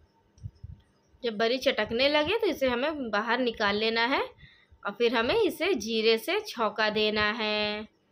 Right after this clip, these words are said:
तो यहाँ पर हमने जीरे से छौंका दिया, फिर बारीक कटी हुई प्याज हमने ऐड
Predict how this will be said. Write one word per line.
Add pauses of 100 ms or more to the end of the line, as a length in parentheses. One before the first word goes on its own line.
(440)
तो
यहाँ
पर
हमने
जीरे
से
छौंका
दिया,
फिर
बारीक
कटी
हुई (120)
प्याज
हमने
ऐड